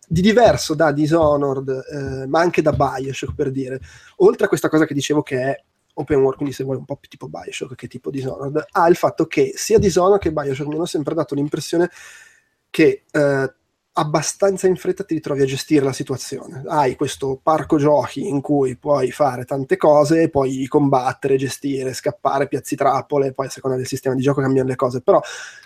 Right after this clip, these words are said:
mm, ti trovavi abbastanza in fretta in una situazione in cui potevi gestire le cose abbastanza facilmente. Questo, e in questo mi ricorda molto il Deus Ex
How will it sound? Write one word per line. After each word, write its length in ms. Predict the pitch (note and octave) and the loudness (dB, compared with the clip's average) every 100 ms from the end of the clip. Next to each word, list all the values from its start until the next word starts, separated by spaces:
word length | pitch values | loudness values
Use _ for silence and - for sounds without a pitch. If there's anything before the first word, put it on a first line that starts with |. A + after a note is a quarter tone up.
| - G3+ F3 F#3 | -20 -18 -8 0
mm, 520 | F3 D#3+ E3 E3 D#3 | 2 2 0 -2 -4
ti 100 | E3 | 0
trovavi 280 | E3+ F#3 F3+ | 4 6 6
abbastanza 420 | E3 - F#3 F#3 | 4 2 4 4
in 80 | E3+ | 4
fretta 240 | F#3+ - | 2 2
in 80 | E3 | 2
una 100 | C#3+ | 0
situazione 420 | D3+ D3+ - D#3 | -2 -6 0 0
in 80 | D3+ | 2
cui 180 | D3 C#3 | 0 0
potevi 360 | D3 C#3+ C#3+ | 0 2 2
gestire 680 | C3+ C#3 - - C3+ C3+ B2+ | 2 0 -2 0 2 2 0
le 120 | D3 | -4
cose 220 | C3+ D3 C#3+ | -2 0 0
abbastanza 440 | C3+ B2+ C3+ C#3+ | -2 -4 -4 -4
facilmente. 600 | C#3+ C3+ C#3 C3+ G3+ D3 | -8 -6 -4 -6 -10 -14
Questo, 840 | - A3 A3 G3 - - G#3 A#3 - | -6 2 4 4 0 4 6 4 2
e 80 | D3+ | 0
in 120 | C#3+ | 2
questo 260 | F3+ D3 | 2 2
mi 80 | C#3+ | 0
ricorda 300 | C3+ D3 C3+ | 0 0 -2
molto 280 | C#3 C3+ C#3+ | -2 -2 -4
il 60 | C3 | -4
Deus 220 | C3+ C#3 | -4 -2
Ex 220 | D#3 - | -4 -6